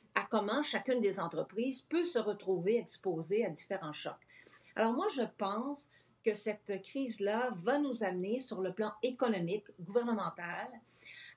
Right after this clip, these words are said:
à réfléchir à une gestion de risque qui nous amène à penser que certains risques sont possibles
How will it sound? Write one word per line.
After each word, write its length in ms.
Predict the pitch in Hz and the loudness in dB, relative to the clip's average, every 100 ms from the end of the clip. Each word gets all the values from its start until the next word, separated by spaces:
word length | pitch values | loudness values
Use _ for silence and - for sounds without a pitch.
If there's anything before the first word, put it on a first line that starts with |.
| - | 2
à 280 | 226 226 226 | 4 6 4
réfléchir 880 | 277 320 302 269 240 - 269 269 208 | 2 0 0 -2 -2 -2 -2 -2 -2
à 60 | |
une 180 | 185 180 | -4 -4
gestion 480 | 165 214 214 262 247 | -2 -4 -4 -4 -2
de 100 | 196 | -2
risque 460 | 170 185 240 - - | 0 -2 -2 -8 -4
qui 120 | 226 | 0
nous 260 | 208 202 220 | 0 0 0
amène 300 | 214 262 269 | 2 2 0
à 80 | |
penser 460 | 190 208 185 - 247 | 0 0 -2 0 0
que 100 | 226 | 0
certains 460 | 180 285 285 240 208 | 0 0 0 0 2
risques 280 | 240 262 - | 0 -2 -2
sont 140 | 180 | -2
possibles 480 | 165 165 - 220 | -2 -2 2 2